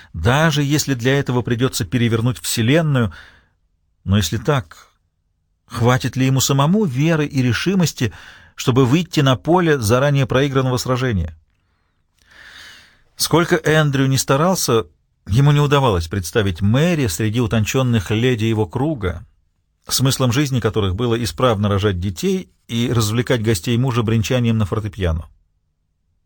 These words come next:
Справится ли она с этой ролью? Сможет ли пережить ледяной прием, который, несомненно, окажет ей общество, или погибнет, словно экзотический цветок за стенами оранжереи?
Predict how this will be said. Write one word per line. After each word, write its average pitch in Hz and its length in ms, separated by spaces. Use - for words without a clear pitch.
Справится 156 760
ли 147 80
она 147 180
с - 80
этой 139 180
ролью? 131 400
Сможет 151 580
ли 135 80
пережить 131 460
ледяной 123 380
прием, 120 720
который, 107 300
несомненно, 110 500
окажет 101 360
ей 107 120
общество, 127 540
или 180 220
погибнет, 147 840
словно 123 440
экзотический 117 720
цветок 117 420
за 110 100
стенами 113 400
оранжереи? 104 560